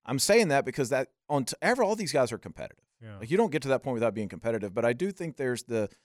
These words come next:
Speaker 1: the guys that are like Kobe where you're ultra competitive, but you also work harder than everybody else and you're smarter
Speaker 2: Right,
Speaker 1: than everybody, you
Speaker 2: right,
Speaker 1: put it
Speaker 2: right.
Speaker 1: all together.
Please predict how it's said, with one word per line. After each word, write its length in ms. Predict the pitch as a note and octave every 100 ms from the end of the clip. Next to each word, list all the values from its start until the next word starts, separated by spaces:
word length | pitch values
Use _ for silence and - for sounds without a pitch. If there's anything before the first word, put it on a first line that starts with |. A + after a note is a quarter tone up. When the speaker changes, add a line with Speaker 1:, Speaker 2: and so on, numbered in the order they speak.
| _ _ _ _ -
Speaker 1:
the 80 |
guys 460 | A2+ C#3 C#3+ C#3 B2
that 180 | B2 A#2
are 100 | A#2
like 380 | A2+ G#2+ - - _ _
Kobe 640 | - C#3 C3 A2 E2+ D#2 D#2 _ -
where 220 | A#2 A2
you're 400 | G2+ A#2 A2 E2 -
ultra 280 | C3+ F3 F#3
competitive, 460 | C3+ B2 A#2+ G#2+
but 160 | G2+ -
you 80 | F2
also 220 | G#2 F2+
work 260 | D#2+ G3 -
harder 180 | E3+ D#3
than 80 |
everybody 240 | C#3+ C3 B2
else 120 | A#2
and 40 |
you're 120 | - -
smarter 140 | F#3
Speaker 2:
Right, 60 | F#3
Speaker 1:
than 60 | E3
everybody, 180 | D3+ C3+
you 40 |
Speaker 2:
right, 60 | G2+
Speaker 1:
put 100 | B2+
it 40 |
Speaker 2:
right. 40 | C3+
Speaker 1:
all 40 |
together. 380 | B2 C#3+ E3